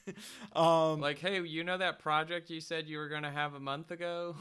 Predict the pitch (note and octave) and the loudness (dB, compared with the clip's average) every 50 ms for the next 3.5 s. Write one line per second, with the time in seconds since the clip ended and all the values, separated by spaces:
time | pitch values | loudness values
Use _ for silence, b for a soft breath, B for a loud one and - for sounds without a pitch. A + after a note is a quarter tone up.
0 | - - - E3+ D#3 - - E3 F#3+ F3+ D3 B2 G#2+ G#2 A#2 C#3+ D#3 E3 D3+ - | -16 -12 -12 -12 -10 -10 0 4 6 8 8 8 6 4 4 4 4 4 4 2
1 | - - - - B2+ B2 D3+ D#3 C#3 C#3+ C#3+ D#3 E3 E3+ E3 - D#3+ - D3 C#3 | -4 -6 -8 -10 -2 -2 0 0 0 0 2 2 2 2 2 -2 -6 -4 0 0
2 | D3 C#3+ B2 - C3+ B2 A2+ A#2+ C3+ C#3 C#3 - C#3+ C3+ A#2+ B2 C3+ C#3+ C#3 - | 0 0 0 0 0 0 4 4 4 2 4 0 -2 -2 0 0 0 -2 -2 -4
3 | - D3+ C3+ C#3+ C#3 - D3+ D3 D3 | -4 -2 -2 -2 -2 -2 -4 -4 -4